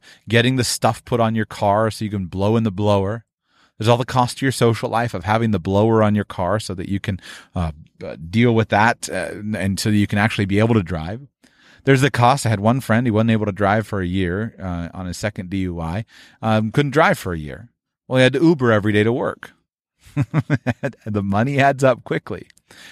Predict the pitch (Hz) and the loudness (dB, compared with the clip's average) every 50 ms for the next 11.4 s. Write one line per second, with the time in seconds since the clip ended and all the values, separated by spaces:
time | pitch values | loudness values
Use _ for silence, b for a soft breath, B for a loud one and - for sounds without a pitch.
0 | B B - 156 170 185 190 175 170 165 170 175 175 170 165 170 190 208 190 - | B B 0 2 4 4 6 6 6 4 2 0 0 0 0 0 0 -2 -2 0
1 | - 110 98 90 87 - - 76 - - - 90 85 95 92 85 - 92 85 87 | 0 2 2 0 -2 -2 -4 -6 -6 -8 -10 -8 -6 -6 -6 -6 -8 -10 -10 -10
2 | 85 - - 95 80 - - 78 92 110 _ _ _ _ _ _ _ _ _ _ | -8 -8 -8 -8 -8 -8 -12 -14 -14 -18 _ _ _ _ _ _ _ _ _ _
3 | _ _ - 123 123 123 120 117 117 117 101 104 101 101 101 98 104 98 101 - | _ _ 2 4 6 6 6 6 6 4 2 2 0 0 0 0 0 0 -2 -2
4 | - - 82 76 76 101 101 104 113 113 - - 117 113 117 - - - 113 120 | -6 -12 -12 -6 -2 2 4 4 2 2 0 -2 0 0 0 0 -2 -4 -4 -4
5 | 123 - - - 87 90 90 90 87 - - 95 87 90 - - B B B B | -6 -8 -10 -8 -4 -4 -4 -4 -4 -2 0 0 0 0 -2 -8 B B B B
6 | B B - 101 - 104 110 107 104 - - 90 - 107 104 104 95 107 - 98 | B B -10 -4 -2 0 0 0 0 -2 -6 -4 -2 0 0 0 0 -2 -2 -4
7 | 101 - - 90 82 104 107 107 95 90 - - 117 123 120 - - 170 170 151 | -4 -2 -2 -2 0 0 2 2 0 -2 0 2 2 2 2 0 -4 -6 -8 -10
8 | - _ _ _ _ _ _ _ _ _ _ _ _ _ _ _ _ _ _ _ | -14 _ _ _ _ _ _ _ _ _ _ _ _ _ _ _ _ _ _ _
9 | _ _ _ _ _ _ _ _ _ _ - - 101 95 101 107 107 104 - - | _ _ _ _ _ _ _ _ _ _ -6 -4 -2 0 2 0 0 0 0 0
10 | 110 101 b b b b _ - - 101 95 113 120 123 123 123 120 123 123 127 | 0 0 b b b b _ -6 -2 0 2 2 2 2 2 2 2 2 2 4
11 | 127 123 123 117 123 - 165 143 | 4 4 2 2 0 -2 -4 -10